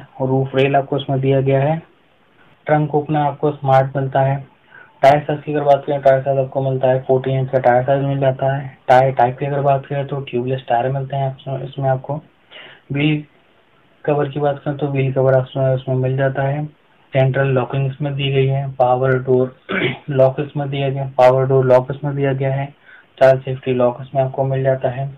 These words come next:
Rear seat belt आपको इसमें दी गई है, Seat belt कवरिंग आपको उसके अंदर मिल जाती है। Speaker front में भी मिलता है आपको और speaker rear में भी आपको उसमें मिल जाता है। Integrated two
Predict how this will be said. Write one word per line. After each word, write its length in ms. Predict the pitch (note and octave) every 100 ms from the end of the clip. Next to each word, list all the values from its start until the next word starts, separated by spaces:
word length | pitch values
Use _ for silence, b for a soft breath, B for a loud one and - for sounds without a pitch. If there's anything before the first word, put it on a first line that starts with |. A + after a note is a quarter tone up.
| _ _ -
Rear 340 | C3+ C3 C3
seat 240 | C3 C3 C3
belt 320 | B2+ B2+ C3+
आपको 220 | C3+ C#3+
इसमें 220 | C3+ C#3 C3+
दी 120 | C3+
गई 160 | C3+
है, 160 | C3+ C3+
Seat 260 | - B2 B2+
belt 280 | C3 C3 C3
कवरिंग 380 | B2+ C3 C#3+
आपको 220 | C#3+ C3+ C3+
उसके 160 | C#3
अंदर 180 | C#3 C3+
मिल 180 | C3+ C3+
जाती 300 | C3+ C3 C3+
है। 140 | D3+ - _ B B B B D3
Speaker 420 | C#3 D3 D3 D3+ C#3
front 300 | C3+ C3+ C3
में 80 | D3
भी 120 | D3
मिलता 280 | C#3+ C#3 C#3+
है 80 | C#3+
आपको 340 | C#3 - D#3
और 120 | D3+ D3
speaker 500 | - B2+ C3 C#3+ C3+
rear 240 | B2 B2
में 160 | B2+ B2+
भी 80 | C3
आपको 220 | B2+ C#3
उसमें 180 | C#3 D3+
मिल 280 | D3 B2
जाता 320 | A#2+ A2+ - A#2+
है। 140 | B2 C3+ _ _ _ _ _ _ _ _ _ -
Integrated 800 | C#3+ C#3 C#3 C#3 C#3 C#3 D3 C#3+
two 240 | C#3+ C#3